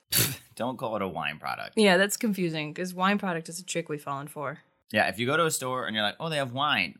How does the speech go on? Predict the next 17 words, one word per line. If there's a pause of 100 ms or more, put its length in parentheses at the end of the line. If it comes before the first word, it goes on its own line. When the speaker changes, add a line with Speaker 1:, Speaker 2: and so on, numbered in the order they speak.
(100)
Speaker 1:
Look, (180)
does
it
say
wine
product
on
it? (180)
Speaker 2:
Is
everything
else
at
the
store (220)
a
grocery
item?